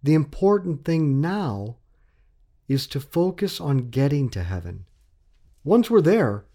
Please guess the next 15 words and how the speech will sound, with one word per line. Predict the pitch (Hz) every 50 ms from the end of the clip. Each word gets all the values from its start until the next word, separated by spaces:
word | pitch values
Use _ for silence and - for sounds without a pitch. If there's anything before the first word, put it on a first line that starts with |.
| _ _ _ _ _ - - _ -
we | 127 143 175 196 185
can | - - - 190 196 180
delight | 156 175 165 147 139 143 156 170 170 151 135 127 - - -
in | 135 131 127 123
the | 135 131
beauty | 120 117 131 151 175 190 185 196 196 170 - -
of | 120 113 117
the | 120 117
past | - - - - 180 160 120 101 101 - - _ - _ _ _ _ _ _ _ _ _ _ _ _ -
as | 113 120 120 117 131
we | 139 143 151 156
experience | 156 156 - - - - _ - 214 226 208 160 131 120 120 123 127 - - - _ _ _ -
an | 117 117 117 - - _ _ _ -
endless | 147 170 190 202 190 196 202 202 196 - - - _ _ _
future | _ - - 156 165 160 165 - - 92 92 90